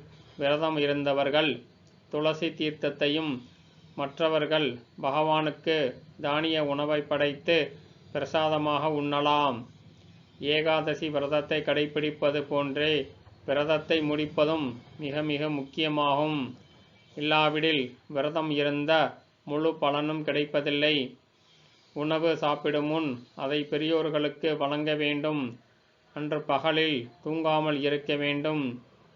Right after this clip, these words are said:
ஏகாதசி விரதம் மேற்கொள்வதன் மூலமாக தீராத நோய்கள் அகலும், சகல செல்வங்களும் உண்டாகும், பகைவர்கள் அனைவரும் நண்பர்கள் ஆவார்கள்,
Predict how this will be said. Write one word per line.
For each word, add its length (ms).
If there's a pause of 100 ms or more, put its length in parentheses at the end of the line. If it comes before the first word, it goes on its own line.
(320)
ஏகாதசி 680
விரதம் 440
மேற்கொள்வதன் 600
மூலமாக 560 (520)
தீராத 500
நோய்கள் 460
அகலும், 400 (460)
சகல 440
செல்வங்களும் 720
உண்டாகும், 580 (960)
பகைவர்கள் 720
அனைவரும் 500 (240)
நண்பர்கள் 640
ஆவார்கள், 640